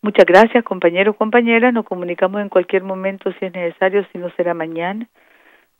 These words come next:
Mañana, catorce de diciembre, eh, se cumplen dieciséis años,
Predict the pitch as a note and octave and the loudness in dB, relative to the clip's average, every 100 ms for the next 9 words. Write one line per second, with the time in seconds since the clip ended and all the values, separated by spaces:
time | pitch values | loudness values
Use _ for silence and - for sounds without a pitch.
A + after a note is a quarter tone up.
0 | _ F#3+ F#3 F3+ G3 G#3+ A#3+ A#3+ _ _ | _ 0 0 2 0 2 0 -2 _ _
1 | _ _ _ _ _ _ _ _ _ _ | _ _ _ _ _ _ _ _ _ _
2 | _ _ _ _ _ _ _ _ _ F#3 | _ _ _ _ _ _ _ _ _ -2
3 | F3 _ - A3 A3+ G3+ - - D#3 _ | -2 _ -4 -2 -2 -8 -14 -16 -16 _
4 | _ _ _ _ F3+ G3+ G#3+ _ _ A#3+ | _ _ _ _ -2 -2 -2 _ _ -8
5 | A#3 - F3 D#3+ D#3 E3+ G3 _ _ _ | -8 -8 -10 -10 -14 -14 -16 _ _ _
6 | _ _ _ _ _ _ _ - C#3+ C#3 | _ _ _ _ _ _ _ -8 -6 -6
7 | - - F3+ F3+ A#3+ A#3 A3 G3+ G#3 G3+ | -10 -2 -2 0 0 0 -2 -6 -6 -6
8 | G3 F#3 F3 E3+ - A3 B3+ B3 F#3+ E3+ | 2 2 2 -6 0 0 0 -2 -4 -6
9 | E3+ F#3 | -6 -16